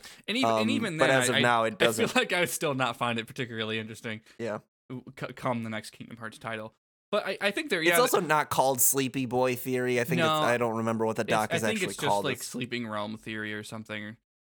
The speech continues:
Speaker 2: Mm-hmm.
Speaker 1: Um, I said Sleepy Boy Theory once as a joke, 'cause Ventus is a sleepy boy. And now I just
Speaker 2: Mm-hmm.
Speaker 1: see people refer to it as that, and I'm, like, extremely
Speaker 2: Mm-hmm.
Speaker 1: validated. <laughs> I think, I think, yeah, I, Winnie the Pooh's book is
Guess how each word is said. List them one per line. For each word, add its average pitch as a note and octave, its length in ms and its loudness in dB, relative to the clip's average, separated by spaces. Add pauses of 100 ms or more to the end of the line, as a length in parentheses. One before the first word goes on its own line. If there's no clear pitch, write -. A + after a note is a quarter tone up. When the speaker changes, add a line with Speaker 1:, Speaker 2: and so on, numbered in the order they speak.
Speaker 2:
Mm-hmm. G#2+ 80 -4
Speaker 1:
Um, A#2+ 280 -2
I C#3+ 120 0
said C#3 200 -2
Sleepy C3+ 360 -4
Boy B2 240 -2
Theory B2 340 -4
once A#2+ 320 -4
as A#2 140 -4
a A2+ 60 -8
joke, A2+ 520 -4 (240)
'cause A#2 160 -10
Ventus A#2 400 -6
is A#2 140 -12
a A2+ 80 -10
sleepy B2+ 360 -8
boy. B2+ 440 -4 (260)
And C3+ 160 -2
now C#3 220 2
I C3+ 120 2
just A#2 220 -6
Speaker 2:
Mm-hmm. G#2+ 80 -8
Speaker 1:
see B2+ 280 -2
people C#3 380 -4
refer B2+ 340 -2
to D3+ 200 -4
it D3+ 80 -2
as D3 200 0
that, D3+ 280 2
and B2+ 100 0
I'm, B2 100 -4
like, A#2+ 220 -4
extremely B2 400 -4
Speaker 2:
Mm-hmm. A2+ 80 -2
Speaker 1:
validated. C3 640 0 (380)
<laughs> - 420 -18
I G3 120 0
think, B3 260 -4
I G3+ 60 2
think, G#3+ 180 -6
yeah, E3+ 320 0 (160)
I, C#3+ 280 0 (260)
Winnie F3+ 240 -4
the A3 100 -2
Pooh's F3 400 -8 (200)
book C#3 440 -2
is B2+ 280 -8